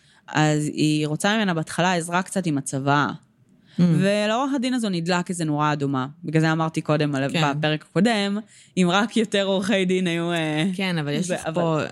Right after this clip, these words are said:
Speaker 2: אישה שהיא ניצולת שואה, ממש
Speaker 1: ברור, ברור.
Speaker 2: מבוגרת, וצוואה על מישהי
Speaker 1: כן.
Speaker 2: שמטפלת בה,
Speaker 1: למה
Speaker 2: ולא משפחה.
Speaker 1: המטפלת מתעסקת בצבא? כן. בקיצור, אז בהתחלה המטפלת, אה, אה, העורך הדין, אה, היא מבקש-,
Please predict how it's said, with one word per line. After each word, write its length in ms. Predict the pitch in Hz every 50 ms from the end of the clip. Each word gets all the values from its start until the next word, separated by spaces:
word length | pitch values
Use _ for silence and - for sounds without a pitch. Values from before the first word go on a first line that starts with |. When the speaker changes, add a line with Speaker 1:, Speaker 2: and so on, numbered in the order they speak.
| -
Speaker 2:
אישה 360 | - - 156 - - 151 151
שהיא 200 | 160 156 185 165
ניצולת 380 | 156 147 - - 151 151 151 -
שואה, 240 | - 160 151 151 156
ממש 220 | 156 147 143 175
Speaker 1:
ברור, 220 | 185 226 226 190 160
ברור. 100 | 147 151
Speaker 2:
מבוגרת, 440 | 147 165 170 165 165 165 165 165 -
וצוואה 960 | 147 147 147 143 - - - - - 151 135 143 - - - 160 165 165 165 160
על 100 | 156 151
מישהי 540 | 147 147 147 143 147 151 156 160 170 160 165
Speaker 1:
כן. 60 | 139
Speaker 2:
שמטפלת 400 | 127 - - 165 170 175 180 165
בה, 100 | 160 180 175
Speaker 1:
למה 280 | 180 175 185 190 185
Speaker 2:
ולא 100 | 185 185
משפחה. 280 | 175 - 185 147 170 175
Speaker 1:
המטפלת 440 | 175 175 170 180 - 165 151 - -
מתעסקת 420 | 170 151 - - - 165 165 165
בצבא? 540 | 156 156 - - 147 143 147 160 165 156 151 151
כן. 120 | - - - - - _ _ _ - - - - - - -
בקיצור, 380 | 214 208 240 233 349 359 294 226
אז 120 | 196 185
בהתחלה 520 | 175 175 165 - - - 214 233 233 233 233
המטפלת, 600 | 214 202 185 180 175 185 185 185 180 180 - -
אה, 60 | 165 165 160 156 151 131
אה, 180 | 120 156 151 147
העורך 380 | 147 147 143 131 151 165 165 -
הדין, 320 | 170 165 170 170 165 165
אה, 40 | 165 160 151 147 143 139 139 135 139 135 135 139 139 - -
היא 120 | - 156
מבקש-, 380 | 156 147 151 - 180 175 175